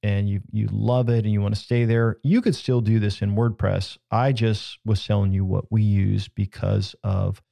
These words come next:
the security and the speed and the optimization. But if you're already on a platform and you like it and it can do all these things,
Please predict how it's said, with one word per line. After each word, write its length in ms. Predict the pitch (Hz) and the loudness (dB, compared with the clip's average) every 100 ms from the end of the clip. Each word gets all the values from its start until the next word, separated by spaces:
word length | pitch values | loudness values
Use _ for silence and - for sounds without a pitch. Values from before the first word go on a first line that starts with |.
| _ _ - | _ _ -4
the 60 | |
security 920 | 101 110 - 107 101 101 98 95 95 104 | -2 -2 -2 0 2 2 0 -2 -2 -4
and 300 | 101 95 95 | 0 2 2
the 100 | 98 | 0
speed 540 | 98 - - 98 95 92 | -2 -6 -4 0 0 0
and 100 | 95 | -2
the 60 | |
optimization. 1000 | - 98 - 98 90 98 98 - 95 98 - _ _ _ | -2 -2 -2 -2 0 0 -2 -2 -4 -4 -8 _ _ _
But 140 | 123 117 | 0 2
if 100 | 139 | 4
you're 120 | 180 | 4
already 260 | 180 123 - | 4 2 2
on 220 | 110 113 | 2 2
a 60 | |
platform 580 | 101 101 90 - 104 101 | 0 -2 -2 -2 0 2
and 140 | 101 101 | 2 2
you 100 | 104 | 2
like 300 | 113 120 104 | 2 2 2
it 240 | 101 - | 0 0
and 100 | 107 | 0
it 100 | 101 | 0
can 120 | - | 2
do 160 | 104 175 | 2 4
all 160 | 135 104 | 4 2
these 200 | 101 - | 0 -4
things, 380 | - 101 - | -6 -6 -8